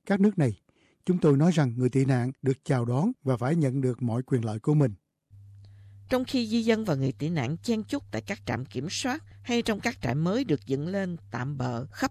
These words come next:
Speaker 2: Hy Lạp, thì những trung tâm ghi danh lập hồ sơ người tị nạn ở biên giới Đức Áo gần như hoang vắng, không người. Hơn một trăm lẻ tám ngàn người đã đổ vào Đức trong năm nay,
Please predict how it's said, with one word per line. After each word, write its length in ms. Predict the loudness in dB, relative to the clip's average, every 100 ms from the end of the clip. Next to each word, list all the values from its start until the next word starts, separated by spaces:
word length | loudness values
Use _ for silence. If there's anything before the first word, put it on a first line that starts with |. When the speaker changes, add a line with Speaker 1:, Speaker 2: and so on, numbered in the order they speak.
| -6
Speaker 2:
Hy 180 | -6 -2
Lạp, 240 | -2 -4 -12 -20 -20 -8
thì 260 | 0 0 2
những 260 | 0 -2
trung 220 | -2 -4 -2
tâm 260 | -6 -6 -8 0
ghi 180 | 0
danh 280 | 2 0 0
lập 220 | -4 -4
hồ 200 | -2 -4 -4
sơ 360 | -4 -2 -2
người 180 | -2 -6
tị 180 | -6 -6
nạn 240 | -4 -6 -6
ở 120 | -8
biên 200 | -6 -4
giới 180 | -2 -2
Đức 300 | -4 -6 -6
Áo 280 | -6 -6 -10 -16 -4
gần 240 | -2 -2 -2
như 120 | -6
hoang 340 | -6 -6 -6
vắng, 320 | -6 -8 -8 -16
không 400 | -6 -2 0 0
người. 240 | -2 -6 -12 -20 -20 -20 -20 -20 -20 -20 -6
Hơn 320 | 0 0 0
một 140 | -2
trăm 180 | -2 -2
lẻ 100 | -4
tám 300 | -4 -6 -4
ngàn 220 | -4 -2
người 200 | -2 -2
đã 140 | -2 0
đổ 220 | 0 0
vào 180 | -2 -4
Đức 220 | -4 -6
trong 180 | -6 -4
năm 180 | -4 -4
nay, 280 | -4 -4